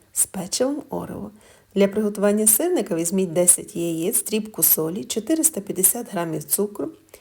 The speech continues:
і збийте до білого відтінку. Візьміть дві пачки ванільного цукру, цедру та сік одного лимона за бажанням. Двісті грамів вершкового масла. Розтопіть його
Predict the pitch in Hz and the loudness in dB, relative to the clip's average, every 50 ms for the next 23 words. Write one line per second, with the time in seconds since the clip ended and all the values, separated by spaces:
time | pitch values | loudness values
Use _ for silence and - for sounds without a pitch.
0 | - - - - _ - 214 185 160 151 147 170 170 196 214 - - - 320 392 | -20 -20 -20 -20 _ 0 0 2 2 2 2 2 2 2 2 -2 -2 -2 -2 -2
1 | 392 - - - _ _ _ _ _ - 190 170 160 196 240 285 285 254 233 214 | -2 -6 -12 -20 _ _ _ _ _ -4 -2 0 0 0 0 0 0 -2 -2 -4
2 | 220 214 - - - 175 160 156 156 - - 190 240 254 269 381 415 349 254 214 | -4 -6 -8 -8 -6 -4 -4 -6 -6 -6 -4 -4 -2 0 2 2 2 4 4 4
3 | 190 175 180 - 175 180 180 - - - 190 180 180 190 214 233 220 196 175 165 | 2 2 2 0 -2 -2 -2 -4 -2 0 0 2 2 2 2 2 2 0 0 -2
4 | 160 160 - - - 180 170 185 - - - 262 285 285 - - - _ - _ | -4 -2 0 0 0 0 -2 -4 -6 -6 -6 -6 -6 -6 -10 -16 -20 _ -20 _
5 | _ - - _ _ - - 294 302 320 302 277 214 190 185 202 - - - - | _ -20 -20 _ _ 2 4 6 6 4 4 2 2 0 0 -2 -6 -12 -16 -20
6 | - - - - - - - - 165 190 - - - - - - - 175 190 190 | -20 -20 -20 -20 -20 -20 -6 -2 2 4 4 4 4 0 -2 -2 0 2 2 0
7 | 185 180 170 165 170 165 165 170 185 202 214 240 262 262 - - _ _ _ _ | 0 0 0 0 0 0 0 0 0 0 0 -2 -4 -8 -12 -18 _ _ _ _
8 | _ _ _ _ - 320 349 349 392 370 - 185 170 156 165 170 175 180 196 196 | _ _ _ _ 0 2 2 2 2 0 0 -2 -2 -4 -6 -8 -8 -10 -10 -12
9 | - _ _ _ _ _ _ _ _ _ _ _ _ _ _ _ _ _ _ _ | -14 _ _ _ _ _ _ _ _ _ _ _ _ _ _ _ _ _ _ _
10 | 214 202 247 320 381 - - - - 185 170 170 190 185 170 165 165 170 170 165 | -4 4 6 6 8 8 6 4 0 -2 -2 -2 -2 -2 -2 -2 -4 -6 -6 -2
11 | 180 - - - - 254 262 196 170 165 165 165 160 160 165 185 - - - 208 | 0 0 0 4 4 6 8 8 6 4 2 0 -2 0 0 2 4 4 4 2
12 | 247 277 - - - - _ _ _ _ _ - - - - - _ _ _ _ | 0 -4 -8 -14 -20 -20 _ _ _ _ _ -10 -8 -8 -10 -14 _ _ _ _
13 | _ _ _ _ _ _ _ _ _ _ _ _ _ _ _ _ _ _ _ 277 | _ _ _ _ _ _ _ _ _ _ _ _ _ _ _ _ _ _ _ -2
14 | 302 - - - 202 202 - 160 160 160 - - 208 208 226 247 | 2 2 2 4 2 0 0 -4 -6 -6 -4 -4 -4 -4 -4 -4